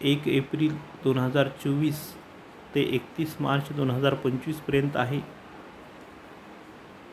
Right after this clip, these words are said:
प्रपत्र दोनमधील भाग एक यामध्ये जी वैयक्तिक माहिती आहे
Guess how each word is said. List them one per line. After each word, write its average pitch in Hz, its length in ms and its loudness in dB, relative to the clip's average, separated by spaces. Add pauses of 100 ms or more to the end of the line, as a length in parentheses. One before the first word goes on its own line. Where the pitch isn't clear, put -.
(440)
प्रपत्र 151 460 4
दोनमधील 147 580 4 (120)
भाग 131 220 -2 (360)
एक 135 160 0 (880)
यामध्ये 143 440 2
जी 151 140 4
वैयक्तिक 143 520 6
माहिती 143 380 2
आहे 135 240 0